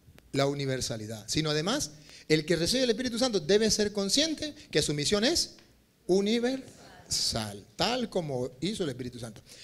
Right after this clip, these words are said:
Pero allí yo me centro en esto. El es-, el que recibe el Espíritu Santo tiene una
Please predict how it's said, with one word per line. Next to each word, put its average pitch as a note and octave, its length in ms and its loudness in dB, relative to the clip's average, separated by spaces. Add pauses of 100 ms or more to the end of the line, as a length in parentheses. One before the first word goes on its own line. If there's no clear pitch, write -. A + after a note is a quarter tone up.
(180)
Pero F#3 200 4
allí B3 360 0
yo A3+ 120 -2
me A3+ 140 0
centro G#3+ 400 0
en F#3 80 0
esto. D#3 400 -4 (380)
El G3+ 160 4
es-, - 180 -2
el G3+ 160 2
que G#3 120 2
recibe B3+ 360 2
el B3 80 2
Espíritu G3+ 380 -4
Santo A#3+ 280 -2
tiene G#3+ 240 0
una A3+ 380 -2